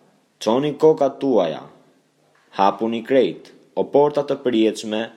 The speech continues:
dhe mbreti i lavdis do të hyjë. Kush është ky mbreti i lavdis? Është Zoti i ushtrive.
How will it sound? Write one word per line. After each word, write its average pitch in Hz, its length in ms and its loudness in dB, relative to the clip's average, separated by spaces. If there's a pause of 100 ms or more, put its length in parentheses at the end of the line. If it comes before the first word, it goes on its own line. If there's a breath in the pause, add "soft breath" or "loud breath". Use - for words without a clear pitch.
(360 soft breath)
dhe 90 100 -4
mbreti 151 380 2
i - 20 -6
lavdis 139 440 -2
do 117 120 2
të 101 160 -4
hyjë. 87 220 -6 (1040)
Kush 90 240 -4
është 135 100 -6
ky 170 140 -2
mbreti 147 340 0
i 92 60 -4
lavdis? 95 440 -2 (960)
Është 90 200 -2
Zoti 120 340 0
i 127 60 0
ushtrive. 104 540 -4